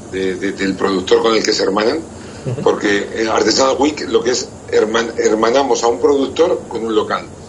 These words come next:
Speaker 2: Ujú.
Speaker 1: Entonces, eh, le exigíamos que tenía que cumplir eso, que tenía que tener dos grifos como mínimo de este productor, más la oferta de, de botellas. Por otra parte, también exigíamos que este local, eh, habitualmente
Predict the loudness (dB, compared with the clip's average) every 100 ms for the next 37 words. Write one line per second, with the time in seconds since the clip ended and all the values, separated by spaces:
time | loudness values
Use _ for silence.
0 | -6 -4 -4 -8 -14 -10 -2 2 2 0
1 | -4 -8 -16 -18 -18 -14 0 2 4 2
2 | 2 2 2 2 2 0 2 2 0 -4
3 | -8 -6 -6 -6 -4 -2 -2 -2 0 2
4 | 2 0 0 -2 -2 -2 2 2 2 -2
5 | -2 -6 -4 -4 -4 -4 -2 -2 -2 -2
6 | 0 -2 2 4 4 -4 -18 -20 -6 0
7 | 0 0 0 2 2 4 4 2 0 -2
8 | 0 0 0 -2 -4 -10 -14 -20 -18 -20
9 | -20 -20 -20 -20 -20 -2 4 4 4 2
10 | 2 2 0 -2 0 2 2 0 -2 0
11 | 0 0 2 2 4 2 2 -4 -14 -12
12 | -6 -4 -2 -2 0 0 2 2